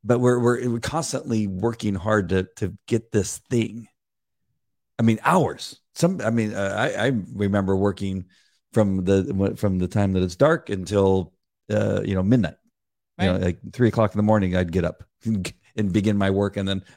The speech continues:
Speaker 1: not get home until
Speaker 2: Me
Speaker 1: late at night.
Speaker 2: too.
Speaker 1: And then would drive hours just to make a hundred dollars. My, my point is that we, we do all of that to, to never really achieve Elon Musk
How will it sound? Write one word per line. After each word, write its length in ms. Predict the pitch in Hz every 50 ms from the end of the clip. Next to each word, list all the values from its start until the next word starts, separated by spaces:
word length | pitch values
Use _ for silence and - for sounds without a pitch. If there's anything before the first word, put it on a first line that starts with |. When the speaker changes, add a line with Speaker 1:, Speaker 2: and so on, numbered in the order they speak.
| -
Speaker 1:
not 160 | - 107 107 95
get 120 | 98 90
home 140 | 98 95 92
until 160 | 92 90 233
Speaker 2:
Me 60 | 269 -
Speaker 1:
late 120 | 92 90
at 60 | 90 -
night. 120 | - 381
Speaker 2:
too. 260 | 392 403 392 381 330 247
Speaker 1:
And 100 | 110 117
then 100 | 120 113
would 120 | 117 110
drive 480 | 98 107 120 123 123 117 110 98 92 101 - _ _ -
hours 460 | - 101 113 117 113 104 95 92 82
just 200 | 80 101 95 -
to 60 | -
make 180 | 104 101 95 -
a 40 | 92
hundred 200 | 98 101 95 90
dollars. 420 | 92 90 85 82 90 - - _ _ _ _ _ _ _ _ _ _ _ _ - - - - - - - - - - _ _ _ _ _ -
My, 140 | - 113 117
my 140 | 120 120 120
point 280 | 117 160 220 254 226 147
is 200 | 127 117 104 -
that 260 | - - 123 127 131
we, 260 | 135 135 131 123 - - _ _
we 100 | - 135 127
do 200 | 123 185 214 214
all 200 | 208 190 175 156
of 80 | 123 117
that 540 | 147 147 113 110 113 - - - - - - _ _ _ _ -
to, 160 | - 151 160
to 200 | 147 - - 147
never 540 | 135 135 131 139 160 180 160 139 123 110 107
really 460 | 98 107 120 127 131 120 110 98 92
achieve 840 | 90 87 - - - - 117 110 101 85 80 87 87 80 - - - _ _ _ _ _ _ _ _ _ _ _ _ _ _ _ _ _ - -
Elon 300 | 127 110 104 98 95 95
Musk 440 | 95 95 95 - - - - -